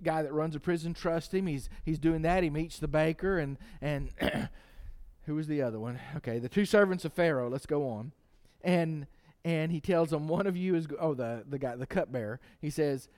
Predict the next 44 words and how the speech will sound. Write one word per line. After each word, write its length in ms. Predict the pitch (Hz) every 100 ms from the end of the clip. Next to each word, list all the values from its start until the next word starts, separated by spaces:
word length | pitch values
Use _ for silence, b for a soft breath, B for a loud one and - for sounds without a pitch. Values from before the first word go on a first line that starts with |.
| b
"One 220 | 143 180
of 80 | 220
you 100 | 196
is 80 | 190
going 180 | 175 175
to 60 |
die 320 | 156 160 190 208
and 100 | 147
the 100 | 151
other 100 | 180
one's 160 | 170
gonna 180 | 170 185
live." 220 | 214 208
When 120 | 147
it 60 | 127
comes 220 | 170 160
to 60 | 143
pass, 460 | 190 214 226 185 - b b b b b b -
the 60 |
cupbearer 360 | - 160 165 165
forgets 380 | 147 165 226 165
it. 100 | 127
When 180 | 147
Pharaoh 320 | - 175 190 180
has 220 | 185 170
these 140 | 180
bad 280 | 156 185 180
dreams, 360 | 170 214 247 165
he 80 |
remembers 420 | 202 196 233 240 196
Joseph. 400 | 240 262 202 151
They 100 | 151
bring 420 | 143 165 208 226
him, 240 | 247 240 b b
clean 240 | 208 226
him 140 | 226 220
up. 300 | 247 262 - b
He 120 | 170
gives 480 | 170 208 185 156 - b b -
Pharaoh 440 | 202 214 220 208
the 120 | 190 180
answer 360 | 208 226 247
through 200 | 208 196
God. 500 | 175 196 233 247 226